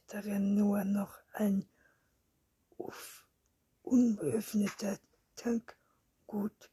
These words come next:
vielleicht will jemand Cola Light, murmelte ich, bevor ich die Tür wieder schloss. Ich betrat die Regel-,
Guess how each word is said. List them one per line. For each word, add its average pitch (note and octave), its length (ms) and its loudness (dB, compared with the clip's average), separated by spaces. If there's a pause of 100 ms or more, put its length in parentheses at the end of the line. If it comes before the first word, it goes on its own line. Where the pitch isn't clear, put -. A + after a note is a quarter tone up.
(840)
vielleicht G3+ 640 -2 (420)
will G#3+ 160 4
jemand G3+ 580 4 (540)
Cola G3+ 380 4
Light, G#3 500 4 (240)
murmelte G#3 460 0
ich, G#3+ 320 -2 (420)
bevor G#3+ 720 -2 (380)
ich - 240 -10
die G3 220 -4
Tür G3+ 360 0
wieder F#3+ 340 -4
schloss. - 580 -8 (720)
Ich - 140 -20
betrat G#3 580 2 (160)
die G3+ 140 0
Regel-, G3+ 580 0